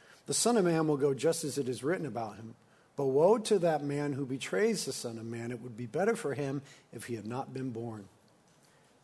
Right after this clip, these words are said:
Then Judas, the one who would betray him, said, "Surely you don't mean me, Rabbi."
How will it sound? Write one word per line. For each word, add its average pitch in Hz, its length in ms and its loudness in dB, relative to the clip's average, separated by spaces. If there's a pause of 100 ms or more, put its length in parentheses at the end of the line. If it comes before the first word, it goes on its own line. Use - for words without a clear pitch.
Then 107 180 -8
Judas, 127 680 0
the 110 80 -8
one 127 240 -4
who 135 140 -4
would 151 220 0
betray 127 360 -2
him, 117 220 -8
said, 117 320 -8 (340)
"Surely 151 560 0
you 120 80 -2
don't 120 240 -6
mean 110 300 -10
me, 139 220 -2
Rabbi." 85 500 -10